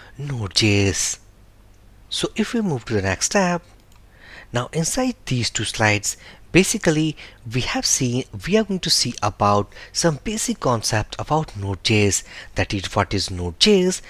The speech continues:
what is the Node J S features, and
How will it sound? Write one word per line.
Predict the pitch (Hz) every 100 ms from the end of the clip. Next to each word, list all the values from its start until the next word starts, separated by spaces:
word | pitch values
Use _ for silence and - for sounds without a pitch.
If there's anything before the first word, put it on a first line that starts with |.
| - - -
what | 247 254
is | 233
the | 214
Node | 175 151 123
J | 117
S | 98 -
features, | 226 - 190 185 - - - - -
and | 113 110 110